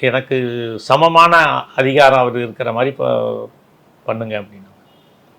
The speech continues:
அப்போ அவர் நடராஜன் ச-, என்ன சொன்னாரு, "இல்ல, இல்ல, துணை பொதுச் செயலாளர் போட்டுடலாம்" அப்படின்னாரு. அப்ப நான் தான் சொன்னேன், தலைவர் வந்து, அம்மா வந்து எனக்கு சமமானு சொன்னாங்க.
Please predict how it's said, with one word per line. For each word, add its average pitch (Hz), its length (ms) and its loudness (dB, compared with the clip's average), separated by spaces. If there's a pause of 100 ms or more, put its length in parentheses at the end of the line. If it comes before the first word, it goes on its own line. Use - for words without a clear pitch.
(420)
அப்போ 139 160 2 (680)
அவர் 127 180 0
நடராஜன் 135 560 2
ச-, 120 580 -4
என்ன 123 160 -6 (100)
சொன்னாரு, 117 320 -2 (800)
"இல்ல, 135 160 4
இல்ல, 113 300 0 (460)
துணை 143 180 -2
பொதுச் 135 300 -4
செயலாளர் 110 400 0
போட்டுடலாம்" 98 520 -10 (1300)
அப்படின்னாரு. 98 460 -14
அப்ப - 140 -12
நான் 139 260 -6
தான் 135 100 -8
சொன்னேன், 123 320 -10 (960)
தலைவர் 131 440 2
வந்து, 113 180 -8 (460)
அம்மா 127 300 0
வந்து 120 380 -6 (440)
எனக்கு 117 260 -8
சமமானு 131 540 -2
சொன்னாங்க. 113 320 -8